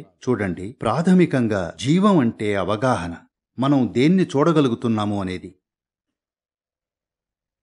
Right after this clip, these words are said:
పూర్తిగా సజీవంగా మారడం అంటే మీ యాంటెనా ఫుల్ ఆన్లో ఉందని, ఇక్కడ గ్రహించగల ప్రతిదాన్ని మీరు గ్రహించారు అని. అప్పుడు మీరు జీవితాన్ని తెలుసుకున్న సంతృప్తితో మరణిస్తారు.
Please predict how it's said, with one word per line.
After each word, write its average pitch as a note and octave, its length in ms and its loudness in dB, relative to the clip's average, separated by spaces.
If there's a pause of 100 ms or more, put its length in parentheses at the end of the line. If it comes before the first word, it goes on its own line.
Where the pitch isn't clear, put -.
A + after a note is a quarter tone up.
(960)
పూర్తిగా C3+ 540 0
సజీవంగా A2+ 680 0
మారడం A2 400 -4
అంటే G#2+ 440 -10 (300)
మీ A#2 120 0
యాంటెనా A#2+ 760 0
ఫుల్ F#3+ 200 0 (100)
ఆన్లో D#3+ 340 0
ఉందని, G2 440 -6 (420)
ఇక్కడ A#2+ 300 0
గ్రహించగల B2+ 640 2
ప్రతిదాన్ని D#3+ 640 0
మీరు D#3+ 220 0
గ్రహించారు A#2 680 0
అని. F#2 200 -10 (1300)
అప్పుడు B2 320 0
మీరు A2 240 0 (140)
జీవితాన్ని F3 600 0
తెలుసుకున్న B2+ 460 -2
సంతృప్తితో D#3+ 680 -4
మరణిస్తారు. G2+ 720 -6